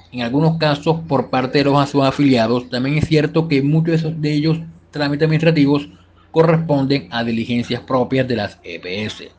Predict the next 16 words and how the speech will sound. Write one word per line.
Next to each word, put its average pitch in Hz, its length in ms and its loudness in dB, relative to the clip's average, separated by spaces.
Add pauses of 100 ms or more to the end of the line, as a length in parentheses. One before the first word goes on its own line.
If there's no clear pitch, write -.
(360)
como 156 300 4
la 135 300 0 (180)
contratación 127 1000 2 (100)
oportuna 135 800 4
e 127 100 -2
ininterrumpida 113 1040 -2 (600)
de 117 80 -8
los 110 160 -8
servicios 104 480 -6
médicos 143 640 0
con 120 240 -2
las 107 260 -4 (480)
entidades 113 880 -2
prestadoras 120 500 2
de 156 100 2
servicio, 147 420 4